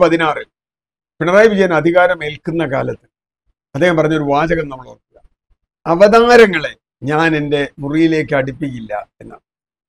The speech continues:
അത് പ്രത്യേകിച്ചും സോളാർ കേസുമായി ബന്ധപ്പെട്ട് ഉണ്ടായ, മുഖ്യമന്ത്രിയുടെ ഓഫീസുമായി ഉണ്ടായ ചില പ്രശ്നങ്ങളൊക്കെയാണ് അത് പറഞ്ഞത്. പക്ഷേ അവതാരമല്ല, നേരിട്ട് ദൈവം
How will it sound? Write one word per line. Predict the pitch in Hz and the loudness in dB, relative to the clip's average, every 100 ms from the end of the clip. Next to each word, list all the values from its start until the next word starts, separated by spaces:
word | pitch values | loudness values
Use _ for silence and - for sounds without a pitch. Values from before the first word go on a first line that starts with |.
| _ _ _ _ - | _ _ _ _ -4
അത് | 202 190 | -2 0
പ്രത്യേകിച്ചും | 175 196 180 190 185 _ _ _ - | 2 2 0 -4 -8 _ _ _ 2
സോളാർ | 175 185 190 165 | 6 6 6 2
കേസുമായി | 170 165 165 156 151 | 0 -2 -2 -2 -2
ബന്ധപ്പെട്ട് | 143 143 143 131 139 135 | -6 -6 -6 -6 -6 -6
ഉണ്ടായ, | 135 135 131 131 127 - _ _ _ | -2 0 2 2 -2 -8 _ _ _
മുഖ്യമന്ത്രിയുടെ | 127 160 151 147 143 139 | -4 -2 -2 -2 0 0
ഓഫീസുമായി | 139 135 139 135 131 | -2 -10 -10 -12 -6
ഉണ്ടായ | 127 127 127 131 | -2 -2 -2 -6
ചില | 127 | -8
പ്രശ്നങ്ങളൊക്കെയാണ് | 131 - 139 127 120 120 120 123 - - | -10 -12 -12 -10 -10 -10 -12 -12 -18 -12
അത് | 143 | -6
പറഞ്ഞത്. | 143 135 110 - _ _ _ _ _ _ _ - | -6 -6 -10 -18 _ _ _ _ _ _ _ -10
പക്ഷേ | 139 160 151 147 - _ _ _ _ | -2 2 2 0 -8 _ _ _ _
അവതാരമല്ല, | 123 156 180 196 196 151 147 147 | -4 2 4 6 4 2 0 -2
നേരിട്ട് | 139 147 147 143 | -4 -6 -4 -2
ദൈവം | 147 170 | -2 -2